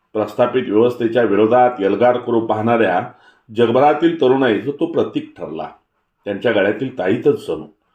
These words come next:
त्यामुळे त्याची अनोखी डायरी जगभरातल्या विविध भाषांमध्ये पोहोचली. हे दोघे अर्जेंटिनातून चिलीला पोहोचले. अँडीजच्या बर्फाच्छादित पर्वतरांगा, अटाकामाचं सहनशीलतेचा कस पाहणारं वाळवंट,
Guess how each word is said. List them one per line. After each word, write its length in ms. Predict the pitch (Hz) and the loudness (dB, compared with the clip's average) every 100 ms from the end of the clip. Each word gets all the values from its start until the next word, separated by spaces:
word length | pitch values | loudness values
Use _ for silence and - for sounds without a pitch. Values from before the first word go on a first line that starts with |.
| _ _ - | _ _ -4
त्यामुळे 420 | 113 117 104 85 82 _ _ _ | 0 2 2 0 -4 _ _ _
त्याची 380 | 113 110 120 135 | -6 -6 0 0
अनोखी 460 | - 110 143 143 143 | 2 2 0 0 0
डायरी 640 | 107 101 110 82 82 - _ 101 | 2 2 0 -2 -6 -14 _ -6
जगभरातल्या 680 | 107 123 107 104 92 101 113 | -2 -2 0 0 0 0 0
विविध 380 | 110 95 120 135 | 2 0 0 0
भाषांमध्ये 720 | - 95 87 98 95 87 95 | -4 -8 -6 -6 -4 -4 -4
पोहोचली. 580 | 123 87 85 - - 80 - _ _ _ _ _ _ _ _ _ _ _ _ 165 | -4 -6 -10 -12 -16 -18 -18 _ _ _ _ _ _ _ _ _ _ _ _ 4
हे 80 | |
दोघे 480 | 160 160 156 175 143 | 6 6 6 8 6
अर्जेंटिनातून 960 | 165 127 127 127 170 170 147 147 170 170 | 4 2 2 4 4 4 2 2 2 0
चिलीला 440 | - 131 147 131 | 0 2 4 4
पोहोचले. 560 | 113 95 90 - 82 76 - _ _ _ _ - | 2 -2 -4 -4 -8 -8 -12 _ _ _ _ -6
अँडीजच्या 580 | 113 123 135 143 156 139 | 0 2 2 2 2 2
बर्फाच्छादित 1000 | 104 123 113 135 135 - 131 123 127 - - | 2 -2 0 -2 -2 0 0 2 0 -4 -8
पर्वतरांगा, 840 | 120 113 139 139 104 90 82 82 80 _ _ _ _ _ - | -2 2 2 2 0 -2 -4 -8 -12 _ _ _ _ _ -4
अटाकामाचं 880 | 120 120 156 143 131 127 127 143 147 | -2 2 0 2 2 2 2 4 2
सहनशीलतेचा 920 | - 120 139 151 139 110 117 113 139 | 2 0 2 0 -2 -2 -2 0 0
कस 380 | 139 131 147 147 | -2 0 0 0
पाहणारं 440 | - 110 110 113 | -4 -2 0 2
वाळवंट, 560 | 110 98 101 110 92 | 4 4 4 2 -2